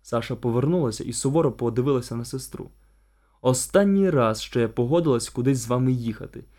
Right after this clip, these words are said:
І взагалі, до Хмельницького лишилося півгодини.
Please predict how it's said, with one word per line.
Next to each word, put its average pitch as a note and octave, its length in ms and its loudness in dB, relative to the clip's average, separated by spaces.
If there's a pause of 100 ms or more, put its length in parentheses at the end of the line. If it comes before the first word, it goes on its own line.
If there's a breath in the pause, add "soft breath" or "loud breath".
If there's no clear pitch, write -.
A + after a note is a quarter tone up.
(140 soft breath)
І D#3+ 100 6
взагалі, D3+ 640 4 (240 soft breath)
до D3+ 180 6
Хмельницького D#3 840 4
лишилося A#2+ 540 0 (200)
півгодини. E3+ 880 0